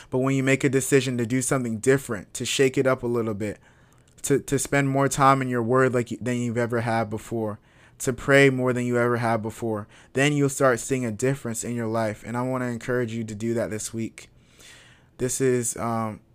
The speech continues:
just my plea to you guys. A short one, but it's a, it's a good one. God has an ocean available for you.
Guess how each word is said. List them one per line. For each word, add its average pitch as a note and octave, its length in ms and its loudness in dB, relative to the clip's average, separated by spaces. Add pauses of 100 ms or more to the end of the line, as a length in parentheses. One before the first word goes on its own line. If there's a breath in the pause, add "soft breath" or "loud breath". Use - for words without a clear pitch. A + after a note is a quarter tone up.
(360)
just - 300 -4
my B2 420 0 (100)
plea C3+ 300 0
to - 140 -6
you A2+ 140 -2
guys. G#2+ 380 -2
A A2+ 60 -6
short C3 340 0
one, B2+ 260 -4
but A#2 280 -2
it's A#2 200 -6
a, A2 60 -8 (120)
it's A2+ 200 -8
a A2+ 60 -6
good A2+ 240 -2
one. G2+ 280 -10 (1500 soft breath)
God B2+ 460 4
has B2+ 400 2
an A#2 240 -6
ocean B2 480 -2
available A2 580 -4
for G#2+ 180 -12
you. G2+ 300 -8